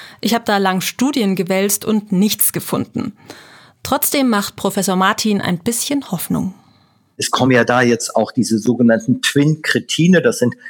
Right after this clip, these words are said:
Speaker 2: ganz moderne Medikamente, wo körpereigene Strukturen auf einem Molekül vereint sind.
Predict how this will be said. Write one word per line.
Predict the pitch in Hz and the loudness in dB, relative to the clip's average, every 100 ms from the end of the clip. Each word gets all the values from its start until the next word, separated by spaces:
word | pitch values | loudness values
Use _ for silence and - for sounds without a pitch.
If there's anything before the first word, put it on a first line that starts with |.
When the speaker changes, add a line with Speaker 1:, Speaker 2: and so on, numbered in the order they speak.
| - | -2
Speaker 2:
ganz | 101 143 - | 0 0 2
moderne | 123 110 113 135 139 | 2 2 2 2 2
Medikamente, | 123 123 - 113 117 147 151 147 - - - | 2 0 0 2 2 2 2 0 -2 -14 0
wo | 127 117 | 0 2
körpereigene | - - 165 - 143 - 127 143 135 | 0 -2 0 0 -2 0 0 0 -2
Strukturen | - 123 - - 180 196 165 135 | 0 -2 -2 0 4 4 4 0
auf | 120 - | 0 0
einem | 156 156 | 2 2
Molekül | 147 135 - 175 | 2 0 0 0
vereint | 165 127 - 131 151 - | 0 -2 0 0 0 0
sind. | 135 | 0